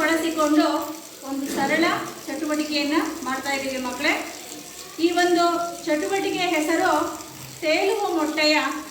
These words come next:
ಪ್ರಯೋಗ. ತೇಲುವ ಮೊಟ್ಟೆಯ ಪ್ರಯೋಗ. ಮೊಟ್ಟೆ ಎಲ್ಲಾದ್ರೂ ತೇಲುತ್ತಾ ಅಂತ ನಿಮಗೆ ಆಶ್ಚರ್ಯ ಆಗ್ಬೋದು.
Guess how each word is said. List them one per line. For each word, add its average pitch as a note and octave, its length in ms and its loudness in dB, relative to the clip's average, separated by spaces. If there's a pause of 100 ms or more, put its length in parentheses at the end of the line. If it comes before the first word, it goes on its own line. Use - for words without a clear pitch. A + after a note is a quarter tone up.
ಪ್ರಯೋಗ. A#3+ 340 -6 (720)
ತೇಲುವ D#4+ 380 2 (140)
ಮೊಟ್ಟೆಯ C4+ 340 0 (320)
ಪ್ರಯೋಗ. B3 340 -4 (1300)
ಮೊಟ್ಟೆ G4 340 -2
ಎಲ್ಲಾದ್ರೂ F4+ 320 2 (100)
ತೇಲುತ್ತಾ D4+ 440 2
ಅಂತ C#4+ 200 2
ನಿಮಗೆ C4+ 300 0
ಆಶ್ಚರ್ಯ C4 440 -2
ಆಗ್ಬೋದು. A#3 380 0